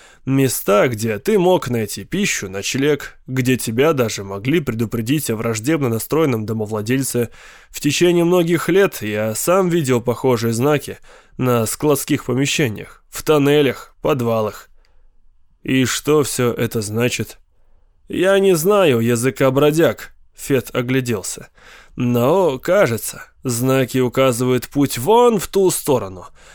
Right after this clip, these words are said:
Посмотри, не осталось ли в каком-нибудь мобильнике батарейки? Нам нужен тот, что с камерой». Эф начал рыться в верхней части кучи. Он пробовал включать телефоны, и если дисплей не загорелся, отбрасывал аппаратик в сторону.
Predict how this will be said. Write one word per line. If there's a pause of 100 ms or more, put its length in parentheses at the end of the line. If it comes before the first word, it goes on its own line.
(160)
Посмотри, (180)
не
осталось
ли
в
каком-нибудь
мобильнике
батарейки?
Нам
нужен
тот,
что
с
камерой». (800)
Эф
начал
рыться
в
верхней
части
кучи. (500)
Он
пробовал
включать
телефоны,
и
если
дисплей
не
загорелся,
отбрасывал
аппаратик
в
сторону.